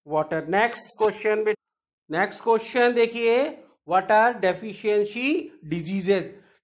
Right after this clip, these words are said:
डेफिशिएंसी डिजीजेज क्या हैं? है ना, वो मैं एक्सप्लेन कर चुका हूँ, फिर भी इस आंसर में मैं आपको बता रहा हूँ, diseases that are caused due to the lack of essential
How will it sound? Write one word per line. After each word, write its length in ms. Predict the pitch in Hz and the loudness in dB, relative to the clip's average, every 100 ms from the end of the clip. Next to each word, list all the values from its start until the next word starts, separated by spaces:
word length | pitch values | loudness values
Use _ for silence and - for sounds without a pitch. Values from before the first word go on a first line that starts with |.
| 156 | -2
डेफिशिएंसी 800 | 180 190 202 - 214 214 214 233 | -2 -2 -8 0 2 2 -4 -10
डिजीजेज 720 | 185 170 190 190 233 240 233 | -10 -10 -10 -2 0 0 -6
क्या 220 | 202 220 208 | -2 0 2
हैं? 260 | 190 160 127 - _ _ _ | 0 -4 -8 -16 _ _ _
है 100 | 175 | -4
ना, 340 | 196 262 330 - _ _ | 0 0 -2 -10 _ _
वो 280 | 165 220 247 | -2 2 2
मैं 260 | 247 233 247 | 0 -2 -2
एक्सप्लेन 460 | 240 - 247 240 | -6 -6 -2 0
कर 220 | 254 240 220 | 0 0 0
चुका 260 | 233 233 | -4 -2
हूँ, 180 | 262 302 | 0 -2
फिर 220 | - 208 | 0 -2
भी 220 | 208 247 | -2 -8
इस 120 | 240 214 | -8 -6
आंसर 420 | 196 196 226 226 | -4 -4 -2 0
में 180 | 240 247 | 0 0
मैं 180 | 240 | 2
आपको 260 | 226 220 233 | 2 0 -2
बता 280 | 208 196 190 | -2 2 2
रहा 100 | 220 | 2
हूँ, 240 | 302 - - - - | 0 -4 -14 -20 -6
diseases 760 | 175 190 214 226 226 262 269 | -2 -2 -2 0 4 4 4
that 240 | 214 202 208 | 4 2 4
are 160 | 214 208 | 2 2
caused 600 | 196 190 196 202 220 233 277 - - _ 143 | 2 4 6 6 4 2 -6 -14 -20 _ -6
due 160 | 220 233 | -4 -4
to 80 | 247 | 0
the 140 | 240 226 185 | 2 2 4
lack 220 | 202 226 | 2 4
of 160 | 247 233 - 190 | 2 0 -4 -6
essential 760 | 196 - 226 226 - 254 247 | -6 0 0 0 -6 -6 -4